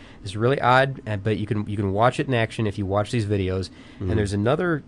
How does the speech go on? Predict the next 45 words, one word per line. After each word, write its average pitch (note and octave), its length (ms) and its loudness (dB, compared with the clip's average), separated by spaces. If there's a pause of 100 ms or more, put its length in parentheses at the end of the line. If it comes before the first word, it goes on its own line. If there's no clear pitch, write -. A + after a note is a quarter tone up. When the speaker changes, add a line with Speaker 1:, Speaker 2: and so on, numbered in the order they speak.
Speaker 1:
kinda A#2+ 220 -4
cool D#3 260 -2
thing C3+ 280 -2
that A2+ 180 2
is, G#2 280 0
um, F#2 440 0 (200)
that G#2 240 -4
demonstrates A#2+ 560 0
this, F#2 280 -6 (760)
and G#2+ 120 -4
it's A2+ 120 -2
a A2+ 40 -4
very C3 180 4
simple, C3+ 540 0 (520)
it's - 100 -12
a B2+ 60 -4
simple B2 340 2
thing. F2+ 220 -8
This F#2+ 140 -6
is, A2 200 -4
this A#2+ 220 -2
is - 80 -4
for A2 120 -4
kids, - 540 -6 (320)
and G2+ 400 0
I'll G2 60 -2
tell C3 160 0
you B2+ 60 2
where A#2 100 4
I G2+ 40 2
heard G#2 180 2
this. E2+ 200 -6
I, F#2+ 200 -2
I F#2+ 80 -2
read A#2 240 0
this C3+ 200 0
on, A2 380 2 (400)
uh, G2 240 2
the F#2+ 80 -2
Tech B2 220 2
Stuff - 260 -2
blog. E2+ 380 -2 (560)
Um, F2+ 340 -2
Chris B2 220 -2
Paulette, A#2+ 400 4